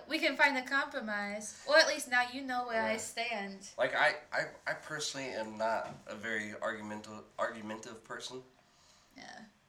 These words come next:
Speaker 1: Me neither.
Speaker 2: Only when I feel like I'm being attacked, honestly. That's when the, the claws come out.
Speaker 1: Even
Speaker 2: But,
Speaker 1: then,
Speaker 2: uh,
Speaker 1: I'm not.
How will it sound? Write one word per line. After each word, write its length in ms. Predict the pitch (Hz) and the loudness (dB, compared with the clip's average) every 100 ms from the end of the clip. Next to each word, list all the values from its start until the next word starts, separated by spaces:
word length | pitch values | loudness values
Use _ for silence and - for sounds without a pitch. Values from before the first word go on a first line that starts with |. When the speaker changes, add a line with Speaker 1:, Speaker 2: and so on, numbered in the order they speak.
| - | -14
Speaker 1:
Me 80 | 220 | -10
neither. 260 | 196 190 151 | -10 -8 -4
Speaker 2:
Only 260 | 147 156 | -2 -2
when 180 | 139 127 | 0 0
I 80 | 117 | 0
feel 280 | - 113 101 | -2 -4 -2
like 180 | 98 95 | -2 -4
I'm 100 | 95 | -8
being 220 | 92 90 | -10 -12
attacked, 400 | 82 95 87 - - | -14 -14 -14 -12 -14
honestly. 240 | - - | -14 -12
That's 240 | 90 - - | -12 -12 -12
when 100 | 87 85 | -14 -14
the, 180 | 78 - 87 | -16 -14 -16
the 40 | |
claws 280 | - 95 87 - | -10 -8 -8 -12
come 120 | 92 | -14
out. 140 | 87 254 | -10 -6
Speaker 1:
Even 220 | 277 262 | -4 -2
Speaker 2:
But, 100 | 220 | -2
Speaker 1:
then, 220 | 214 208 | 0 -2
Speaker 2:
uh, 40 | 196 | -4
Speaker 1:
I'm 60 | 196 | -2
not. 340 | 254 - 269 | 0 2 2